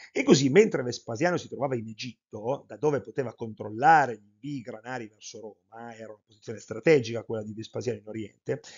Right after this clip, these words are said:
Antonio primo, nativo di Tolosa, suo sostenitore e legato di una legione danubiana, la settima legione galbiana, invase l'Italia in nome di Vespasiano.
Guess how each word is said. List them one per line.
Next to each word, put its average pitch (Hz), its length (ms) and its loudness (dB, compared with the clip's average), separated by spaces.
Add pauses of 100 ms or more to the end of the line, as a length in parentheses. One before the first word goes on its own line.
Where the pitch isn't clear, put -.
(340)
Antonio 139 680 2
primo, 113 680 -6
nativo 123 440 -6
di 107 120 -16
Tolosa, 139 560 0 (300)
suo 160 220 0
sostenitore 123 840 0
e 120 140 -8
legato 117 760 -2
di 104 240 -12
una 151 220 -4
legione 110 400 -4
danubiana, 107 520 -6
la 104 120 -18
settima 113 680 -6
legione 110 400 -6
galbiana, 110 920 -8
invase 131 540 -4
l'Italia 117 680 -8
in 147 200 0
nome 107 360 -10
di 104 160 -16
Vespasiano. 110 960 -8